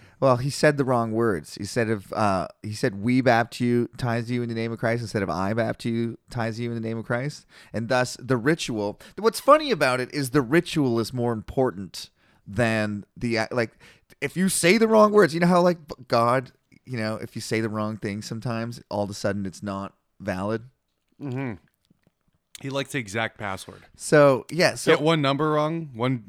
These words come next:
Speaker 2: capital letter, you're fucked.
Speaker 1: But that's a hu-, but, okay, so the cat, the church, the Catholic Church
Speaker 2: Mm-hmm.
Speaker 1: in that part of the world said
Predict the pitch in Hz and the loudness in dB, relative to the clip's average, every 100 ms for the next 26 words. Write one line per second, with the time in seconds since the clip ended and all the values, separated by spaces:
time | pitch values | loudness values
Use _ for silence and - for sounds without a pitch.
0 | - 123 117 113 107 110 110 92 104 90 | -8 -6 -6 -6 -6 -4 -8 -10 -12 -10
1 | 208 233 220 220 - 208 - 175 - 185 | -2 0 4 2 0 -10 -8 -10 -2 -2
2 | 135 - 160 143 - - _ _ _ _ | -2 0 2 2 0 -10 _ _ _ _
3 | _ - 156 185 185 - 117 151 - - | _ -4 2 2 2 -4 -8 -8 -4 0
4 | 196 170 196 - - 139 147 139 143 127 | 2 2 0 -10 -8 -6 -2 0 -2 0
5 | 123 104 170 - 110 95 104 123 123 120 | 0 0 -2 -10 -14 -12 -4 -2 2 2
6 | 127 - 120 120 127 127 123 143 120 107 | 0 -4 -2 0 0 -6 -4 -2 0 2
7 | 92 113 - - 117 107 98 | 2 -2 -6 -2 2 2 0